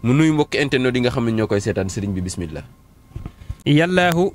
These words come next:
Speaker 2: yaa sal harsi wal kursi, yaa motifan bi sirrikal qudsi.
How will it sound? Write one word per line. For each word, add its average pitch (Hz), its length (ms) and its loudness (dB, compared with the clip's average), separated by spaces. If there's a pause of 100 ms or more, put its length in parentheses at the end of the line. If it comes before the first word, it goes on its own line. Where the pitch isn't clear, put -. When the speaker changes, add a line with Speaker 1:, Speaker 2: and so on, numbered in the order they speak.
(320)
Speaker 2:
yaa 156 260 2
sal 165 220 0
harsi 156 480 -2
wal 147 240 0
kursi, 143 580 0
yaa 143 220 2
motifan 143 560 0
bi 135 80 -2
sirrikal 139 560 -2
qudsi. 127 500 -4